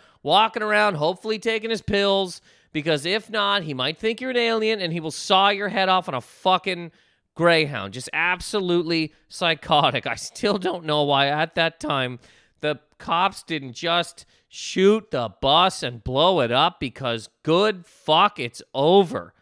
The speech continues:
Over. That's a story you can look up. Happened years ago in Canada if you do not know about it. And if you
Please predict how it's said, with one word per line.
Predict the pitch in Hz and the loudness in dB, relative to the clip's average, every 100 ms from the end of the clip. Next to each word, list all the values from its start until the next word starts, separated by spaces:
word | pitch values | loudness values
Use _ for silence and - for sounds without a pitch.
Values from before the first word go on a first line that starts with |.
| _ _ _ | _ _ _
Over. | 151 190 220 226 233 240 240 240 233 233 185 120 147 190 123 - _ _ _ _ _ _ _ _ _ _ | 2 4 6 6 4 4 2 2 2 0 -4 0 2 2 0 -10 _ _ _ _ _ _ _ _ _ _
That's | 131 | -16
a | 131 | -14
story | - 113 | -10 -8
you | 104 | -6
can | 104 | -6
look | 98 98 | -10 -10
up. | 98 - | -14 -14
Happened | 123 135 123 | -10 -8 -8
years | 110 107 | -12 -10
ago | 104 98 | -8 -8
in | - 113 101 - _ _ _ _ | -8 -10 -10 -16 _ _ _ _
Canada | - 196 220 220 | -6 -2 0 0
if | 214 196 | -2 -4
you | |
do | 185 190 | -8 -2
not | 190 190 | -2 2
know | 196 | 2
about | 202 196 196 | 4 4 2
it. | 190 | 0
And | 180 | -4
if | 180 170 | -6 -4
you | 180 185 | -2 -2